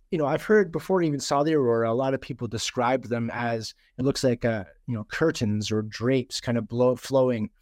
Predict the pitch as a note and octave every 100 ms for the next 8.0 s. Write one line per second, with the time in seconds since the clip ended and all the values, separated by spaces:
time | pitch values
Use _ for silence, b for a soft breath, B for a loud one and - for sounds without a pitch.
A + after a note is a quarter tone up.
0 | b b b - B2 A#2+ A#2 G#2+ - C#3+
1 | D3 D3 C#3+ - C3 B2 A#2+ B2 B2 D3+
2 | C3 B2 G#2+ - A#2 C3 C3+ _ - B2
3 | - B2+ A#2+ - - A#2+ B2 A#2 - A#2
4 | A2+ A2 A2 A#2 A2+ G#2+ _ b b b
5 | C3+ - C#3+ C3 A2+ C#3 D3 - E3 D#3+
6 | - D3 C3+ A#2+ B2 C#3+ B2 B2+ B2 A#2
7 | B2+ B2+ B2 - A#2 - - B2 A#2+